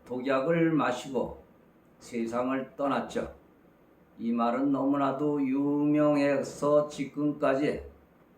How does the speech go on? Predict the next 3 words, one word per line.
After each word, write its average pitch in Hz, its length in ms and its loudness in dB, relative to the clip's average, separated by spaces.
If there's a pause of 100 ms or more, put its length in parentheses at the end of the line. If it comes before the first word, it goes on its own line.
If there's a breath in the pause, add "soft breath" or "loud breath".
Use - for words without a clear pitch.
(480)
우리 131 680 -4
많은 135 560 4
이들에게 135 1000 0